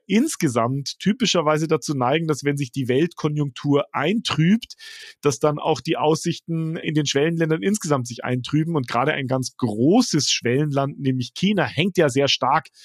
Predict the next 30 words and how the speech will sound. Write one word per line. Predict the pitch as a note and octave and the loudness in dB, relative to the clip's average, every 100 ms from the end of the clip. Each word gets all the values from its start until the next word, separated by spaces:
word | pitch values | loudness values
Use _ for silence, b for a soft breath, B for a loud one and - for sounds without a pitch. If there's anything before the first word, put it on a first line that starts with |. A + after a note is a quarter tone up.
| B B | B B
von | - C#3+ E3+ F3 D#3+ | -2 0 0 0 -2
Rohstofflieferungen | A#2 C3 F3 - E3 D#3 E3 F3 D#3+ D#3+ | 0 2 2 2 0 0 -2 -2 -2 0
ab. | E3 D3+ - - | -2 -2 -6 -8
China | - F3+ E3 | -4 -2 -2
ist | D#3+ D3+ - | -2 -4 -4
ein | C#3+ C#3 C#3+ | -4 -2 -4
Rohstoffimporteur, | C#3+ C#3 D#3 - D3 G#3+ F#3+ F#3 E3+ F3 F3+ F#3 | -4 0 0 0 -4 -2 -2 0 0 0 2 2
ein | - C3 | 0 -4
Energieimporteur | D3 C3+ B2 D3 C4 F#3 F#3 F3 F3 F#3+ G#3 B B B B B | -2 -2 -2 -4 -4 0 -2 2 2 2 0 B B B B B
und | - D#3 D3 - | -2 -2 -2 -4
die | D3+ | -4
Konjunktur | - D3+ D3 - F3+ F#3+ F#3+ | 0 0 0 2 4 6 4
dürfte | C#3+ E3+ E3 E3+ | 2 0 0 -2
dort | D3+ D3 | 0 0
belastet | D3 C3 B2 - C3 | 0 0 0 -4 -8
sein. | G#2+ F#2 G2+ - | -6 -8 -10 -14
Ein | B2 | -4
weiterer | B2+ F#3+ A3 F#3+ | 0 2 4 2
Faktor, | - F3 - - F#3+ F#3 B B B B - | 0 -2 -2 0 2 0 B B B B 0
der | C#3+ D3+ - | 4 2 2
auf | D3+ C#3+ C3+ - - - | 2 2 0 -8 -12 -4
Schwellenländer | - C3 D3+ F#3+ E3+ E3+ E3+ E3 E3 - | -2 2 4 4 4 2 4 4 4 0
lasten | D#3 C3 D3+ - F#3+ F3+ | 0 2 0 -2 -4 -4
könnte, | - D3+ F#3 G3 G3 F#3+ | -2 0 0 4 4 4
neben | D3+ C3+ E3+ F3+ | 2 0 0 0
den | E3+ E3 | 0 -2
Konjunkturbelastungen, | D#3 D#3+ D#3 D3+ F3 E3+ D#3+ D#3+ - D#3+ C3+ | 0 -2 -2 -2 0 0 0 0 0 -2 -2
sind | D#3 G3+ | -2 0
natürlich | D#3+ E3 D#3+ - | 0 0 -2 2
auch | D3+ | 0